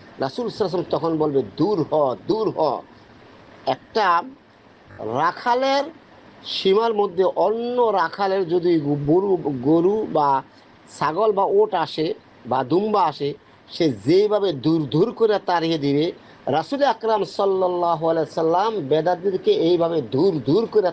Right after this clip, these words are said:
তাড়িয়ে দিয়ে হবে। কারণ ফেরেশতারা জানিয়ে দিবে,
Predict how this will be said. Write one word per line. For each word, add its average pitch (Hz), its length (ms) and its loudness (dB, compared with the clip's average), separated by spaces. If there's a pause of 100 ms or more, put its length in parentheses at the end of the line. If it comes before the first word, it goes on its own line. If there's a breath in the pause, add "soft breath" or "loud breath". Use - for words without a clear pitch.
তাড়িয়ে 170 280 0
দিয়ে 175 180 2
হবে। 220 340 2 (400 loud breath)
কারণ 175 260 0 (100)
ফেরেশতারা 175 480 0
জানিয়ে 156 340 0
দিবে, 226 280 2